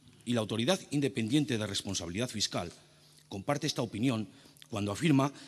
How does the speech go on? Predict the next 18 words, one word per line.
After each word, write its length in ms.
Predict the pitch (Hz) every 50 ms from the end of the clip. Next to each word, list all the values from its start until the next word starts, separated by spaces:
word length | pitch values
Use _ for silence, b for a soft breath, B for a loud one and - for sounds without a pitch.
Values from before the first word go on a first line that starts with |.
| B -
que 120 | - 131
su 120 | 120 113 98
previsión 420 | - 107 95 101 - - 160 160
de 100 | 139 131
déficit 340 | 139 131 117 117 98 104 104
para 200 | - 110 98 98
Castilla 360 | - 101 95 - - 127 127
y 40 | 107
León 220 | 101 117 135 143 -
oscila 400 | - 110 98 - - 139 143 139 135 B B B B B B -
entre 240 | 98 95 87 92
el 60 | 95 92
cero 180 | - 123 113
seis 320 | 107 - 127 131 - - -
y 100 | - 95
el 100 | 92 90
cero 180 | - - 90 87
nueve, 280 | 85 87 85 78 76 73